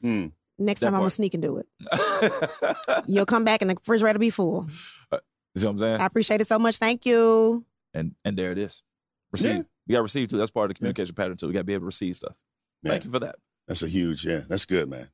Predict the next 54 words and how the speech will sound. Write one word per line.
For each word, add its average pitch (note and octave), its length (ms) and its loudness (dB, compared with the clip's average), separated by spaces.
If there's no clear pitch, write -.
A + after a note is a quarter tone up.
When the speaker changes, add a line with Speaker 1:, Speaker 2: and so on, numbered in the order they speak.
Speaker 1:
Real G2+ 160 0
good. D2 240 -10
Um, A2 480 0
so B2+ 480 2
you, G4+ 320 4
you C4+ 140 2
brought A2 220 2
up F2 80 -4
something E2+ 240 -2
I F#2+ 80 -2
thought D2 240 -6
was C#2 400 -4
interesting. - 480 -6
Speaker 3:
What G#2 80 0
was F2+ 100 -6
that? F2+ 140 -4
Speaker 1:
Dating F3 640 0
after A#2 280 -2
thirty. - 440 -6
Speaker 3:
Yes. - 560 0
So C3+ 420 2
I C3 80 2
had E3 80 2
a D#3 40 0
conversation C#3 520 0
with, A2 140 4
uh, G2 320 2
a G#2+ 80 0
couple F3+ 280 -2
of G#2 60 -4
people G2 200 0
last F#2 200 0
week. F#2+ 120 -2
It G2+ 40 0
was, F2 120 -4
it F#2+ 60 2
was, G2 160 0
I F#2 40 -4
think D3 140 -4
it C3 60 -2
was G2+ 80 -2
one A2+ 100 2
of G2+ 60 0
my F#2+ 100 0
lives F#2 400 0
that F2+ 100 -4
maybe F2+ 180 -2
triggered - 340 -4
the, F#2+ 80 -6
the F2+ 220 0
questions F#2 340 0
I E2 80 -2
was E2+ 120 -6
getting. E2 300 -6